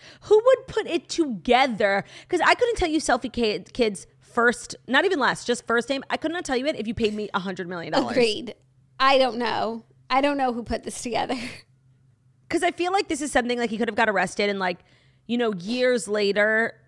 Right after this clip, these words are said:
Speaker 1: like, he could have shared that he had been arrested. Like, we didn't know.
Speaker 2: Yeah.
Speaker 1: You know what I mean?
Speaker 2: Yeah.
Speaker 1: Breaking news.
Speaker 2: Also, I, it's just worth noting that Selfie Kid's mother told the outlet that her son was not under the influence and he was play fighting with his friend after one of them pulled his chair out from under him. <laughs>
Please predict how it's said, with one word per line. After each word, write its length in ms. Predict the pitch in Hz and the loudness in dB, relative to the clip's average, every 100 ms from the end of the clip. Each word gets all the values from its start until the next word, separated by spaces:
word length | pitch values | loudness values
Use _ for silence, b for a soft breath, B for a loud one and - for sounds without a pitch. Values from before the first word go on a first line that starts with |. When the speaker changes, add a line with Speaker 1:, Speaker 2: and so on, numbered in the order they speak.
| _ | _
Speaker 1:
like, 200 | 208 180 | -2 -2
he 100 | 208 | -4
could 140 | 247 | -2
have 100 | 214 | -2
shared 320 | - 208 196 | 0 2 2
that 80 | 190 | 2
he 80 | 190 | -2
had 120 | 190 | -4
been 100 | 175 | -4
arrested. 440 | 170 156 180 190 175 | -4 -4 -4 -6 -4
Like, 140 | 185 | -4
we 120 | 240 | -4
didn't 340 | 285 202 208 208 | -6 -6 -4 0
know. 200 | 214 262 | 2 2
Speaker 2:
Yeah. 200 | 269 220 | 2 0
Speaker 1:
You 120 | 233 | -2
know 80 | 269 | -2
what 100 | 277 | -2
I 80 | |
mean? 280 | 247 247 269 - | -2 -2 -4 -6
Speaker 2:
Yeah. 180 | 233 175 | -2 4
Speaker 1:
Breaking 400 | 254 254 233 226 | 4 4 -2 -2
news. 420 | 233 208 196 214 | -2 -2 -4 2
Speaker 2:
Also, 320 | 294 302 294 | 2 4 2
I, 100 | - | 2
it's 160 | 254 - | 0 0
just 160 | 330 294 | -4 -4
worth 160 | 294 | -4
noting 280 | 277 247 240 | -4 -6 -2
that 180 | 226 - | -2 -2
Selfie 340 | - 240 269 | -2 -2 -2
Kid's 200 | 269 226 | -6 -4
mother 440 | 233 214 202 190 185 | -2 0 0 -2 -2
told 240 | 240 214 | -6 -4
the 100 | 214 | -2
outlet 280 | 202 190 202 | 0 0 -2
that 160 | 185 | -2
her 100 | 214 | -4
son 220 | 214 226 220 | -4 -2 -2
was 160 | 208 | -4
not 200 | 214 190 | -4 -4
under 240 | 185 208 202 | -6 -6 -4
the 120 | 196 | -4
influence 440 | 180 175 175 180 175 | -6 -6 -8 -6 -4
and 100 | 208 | -4
he 80 | |
was 160 | 196 190 B B - | -4 -8 B B -10
play 260 | 262 254 | 0 0
fighting 340 | 262 214 190 190 | 0 -2 -2 -4
with 140 | 190 | -6
his 180 | 190 - | -8 -8
friend 260 | 196 190 190 | -6 -4 -4
after 240 | 185 202 | -6 -6
one 180 | 185 185 | -4 -4
of 100 | 185 | -4
them 160 | 180 185 | -6 -6
pulled 320 | - 185 175 | -8 -8 -8
his 200 | 180 - | -10 -10
chair 340 | - 208 - | -6 -6 -4
out 200 | - - | -6 -10
from 200 | - - | -10 -12
under 280 | - - - | -12 -12 -12
him. 240 | - - | -14 -12
<laughs> 80 | 220 | -12